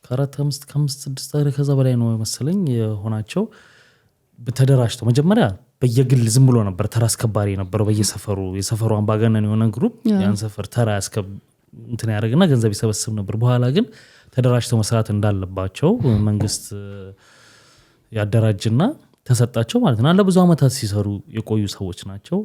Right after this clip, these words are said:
Speaker 1: እ፣ ገቢ ያገኛሉ። ቤተሰብ
Speaker 2: ም።
Speaker 1: መስርተዋል። እ፣ ያገቡ አለ። በቃ ኑሯቸውን የሚመሩበት ነው።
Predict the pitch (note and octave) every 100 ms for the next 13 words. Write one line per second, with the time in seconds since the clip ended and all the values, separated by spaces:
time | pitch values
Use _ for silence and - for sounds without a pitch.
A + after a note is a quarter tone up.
0 | - - A2 G#2 B2 A2 G#2 F#2+ F#2 F#2+
1 | D3+ - A2 G#2 D3 F#3+ F3+ F#3+ F3+ D#3+
2 | D3 C#3+ B2+ B2 - - _ G2+ G2+ C3+
3 | E3+ F3 E3+ E3 E3+ - E3 D#3 D#3+ D3+
4 | - C#3+ C#3+ C#3 C3 F#3+ E3 A#2 A2 A2
5 | G#2+ G2+ A2 G3+